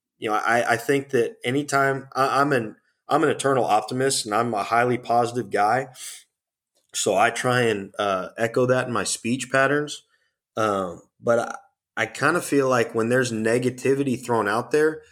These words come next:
it kinda permeates. So, you know, there could be an eight-year-old in the stands watching the game, and if, if all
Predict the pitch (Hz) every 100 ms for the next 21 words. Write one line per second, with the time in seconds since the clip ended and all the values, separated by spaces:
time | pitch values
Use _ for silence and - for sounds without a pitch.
0 | _ _ _ _ _ 117 117 123 151 156
1 | 156 _ - - 143 110 87 - - -
2 | - 127 117 110 95 - _ _ _ _
3 | _ - 104 95 92 - 135 147 143 127
4 | 107 123 143 127 123 117 113 101 - 123
5 | 120 113 110 113 113 104 110 131 131 101
6 | 101 101 - - 110 - 120 143 151 147
7 | 139